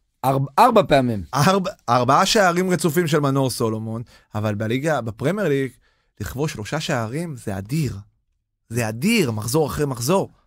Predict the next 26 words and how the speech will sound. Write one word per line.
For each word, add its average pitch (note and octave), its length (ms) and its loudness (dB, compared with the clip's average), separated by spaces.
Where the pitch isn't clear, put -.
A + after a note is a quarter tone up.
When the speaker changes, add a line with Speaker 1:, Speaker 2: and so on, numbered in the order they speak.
Speaker 1:
אף - 180 -6
אחד A3+ 140 -4
לא G#3+ 100 0
ציפה E3+ 340 2
לדבר B2+ 560 2
כזה, A2 220 -4
כי C3+ 120 2
מנור C#3+ 340 4
הוא E3 120 6
לא G3 100 6
איזה F#3+ 180 4
סקורר, C3+ 600 4
אנחנו B2 320 0
יודעים E3 240 4
את D3+ 60 2
זה. A#2+ 220 2
ה-, B2+ 600 4
הטייטל B2+ 720 2
שלו G3 260 4
זה D#3+ 120 4
לא F#3 100 6
גולים. D3 360 4
Speaker 2:
הוא B2+ 80 2
יופי B2 280 0
של D#3+ 140 -2
שחקן. B2 380 -2